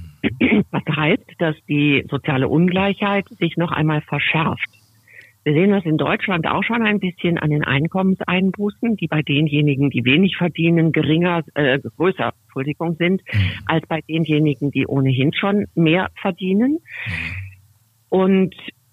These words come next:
Speaker 2: wenn wir jetzt zum Beispiel die Impfteams in Stadtteile schicken, wo viele sozial prekäre Verhältnisse sind, in Schulen, wo es viele problematische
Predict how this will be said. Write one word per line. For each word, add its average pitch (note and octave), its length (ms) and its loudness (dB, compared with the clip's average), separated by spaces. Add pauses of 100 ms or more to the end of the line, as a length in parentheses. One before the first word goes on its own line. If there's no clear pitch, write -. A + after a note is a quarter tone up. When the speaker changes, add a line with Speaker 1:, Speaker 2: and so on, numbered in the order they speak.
(100)
Speaker 2:
wenn G3+ 360 0
wir G#3+ 100 0
jetzt F#3 240 -2 (380)
zum F3+ 160 0
Beispiel F#3+ 580 -2
die E3+ 160 0
Impfteams F#3 680 0 (160)
in E3+ 640 2 (220)
Stadtteile F3+ 640 -4
schicken, F3 640 -2 (200)
wo E3 480 0 (260)
viele G3 520 2
sozial F3 560 -2
prekäre F3 720 -2
Verhältnisse F3 840 -2
sind, A2 340 0 (720)
in D#3+ 120 4
Schulen, F3 640 2 (140)
wo E3 420 0
es D#3+ 140 -4 (220)
viele F3+ 580 2 (280)
problematische D#3+ 1040 0